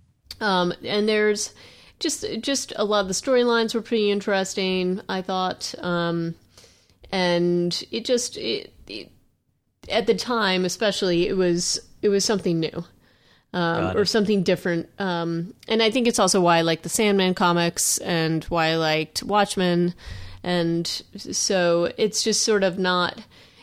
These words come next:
Speaker 1: it, it's not the whitewashed, um, superheroes that you often
Speaker 2: Sure.
Speaker 1: see.
Speaker 2: It's, it's a bit more raw. It's,
Speaker 1: Mm-hmm.
Speaker 2: uh, it's a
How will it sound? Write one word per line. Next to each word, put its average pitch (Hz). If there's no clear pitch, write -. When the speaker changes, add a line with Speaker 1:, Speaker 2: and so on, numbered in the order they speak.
Speaker 1:
it, 214
it's 220
not 202
the 196
whitewashed, 185
um, 170
superheroes 214
that 175
you 180
often 156
Speaker 2:
Sure. 104
Speaker 1:
see. 180
Speaker 2:
It's, 117
it's 127
a 123
bit 139
more 120
raw. 95
It's, -
Speaker 1:
Mm-hmm. 240
Speaker 2:
uh, 101
it's -
a 104